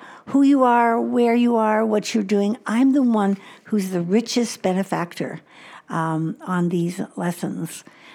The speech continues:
that are taught here in our studios. Our last session on retaliation and personal insult, I was staggered at how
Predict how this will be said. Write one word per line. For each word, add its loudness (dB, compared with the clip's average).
that -2
are -4
taught -6
here -4
in -4
our -4
studios. -6
Our 0
last 2
session -2
on -2
retaliation -2
and -4
personal -6
insult, -2
I 0
was 0
staggered 0
at -2
how -2